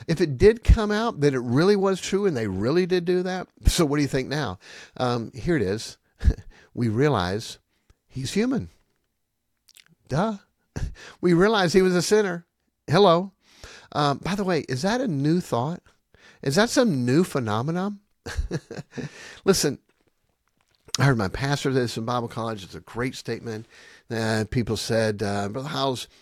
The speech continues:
have you lost your faith in Christianity? All the things you've seen, all the people that have turned on you, all the people that lied on you, and all the p-, things you've seen, and all the sin you've dealt with, uh, the human nature and what people have done.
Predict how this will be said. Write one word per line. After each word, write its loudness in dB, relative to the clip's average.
have -4
you 0
lost -6
your -4
faith -2
in -6
Christianity? -6
All -6
the 4
things -2
you've -2
seen, 0
all 2
the 2
people -2
that 2
have -2
turned -4
on 0
you, 0
all 2
the 2
people -2
that -6
lied -4
on -2
you, 0
and 2
all -2
the -4
p-, -16
things 2
you've -4
seen, 0
and -2
all -2
the 2
sin 2
you've 0
dealt 2
with, 2
uh, 0
the -2
human 0
nature 2
and 0
what 0
people 2
have 2
done. 2